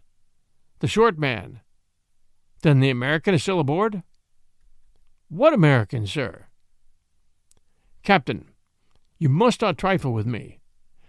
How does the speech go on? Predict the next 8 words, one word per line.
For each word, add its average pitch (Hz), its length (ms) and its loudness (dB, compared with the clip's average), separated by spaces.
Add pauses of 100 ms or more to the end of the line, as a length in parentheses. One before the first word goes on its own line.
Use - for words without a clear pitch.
(100)
The 135 100 -4
man 214 280 2
who 190 100 4
engaged 151 640 -2
you 110 160 -4
is 127 80 -6
still 190 180 -2
aboard." 160 500 -4